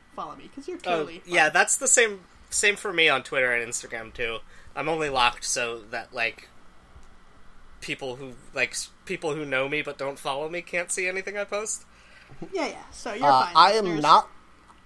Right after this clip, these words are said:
Speaker 3: I am not locked because I don't give a shit about anyone's opinion.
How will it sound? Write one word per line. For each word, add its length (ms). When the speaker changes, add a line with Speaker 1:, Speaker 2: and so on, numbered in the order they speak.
Speaker 3:
I 180
am 240
not 280
locked 360
because 260
I 80
don't 280
give 140
a 60
shit 240
about 180
anyone's 460
opinion. 640